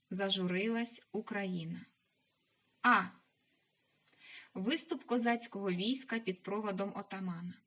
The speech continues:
Б. Загибель відомого козацького ватажка.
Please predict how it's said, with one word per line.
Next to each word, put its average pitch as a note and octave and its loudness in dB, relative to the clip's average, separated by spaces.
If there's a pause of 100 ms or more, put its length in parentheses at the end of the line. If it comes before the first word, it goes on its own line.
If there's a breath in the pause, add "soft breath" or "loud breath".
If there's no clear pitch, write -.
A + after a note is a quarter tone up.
(300)
Б. F#3 2 (840 soft breath)
Загибель G3+ 2
відомого G3+ 0
козацького F#3 -4
ватажка. F#3 -4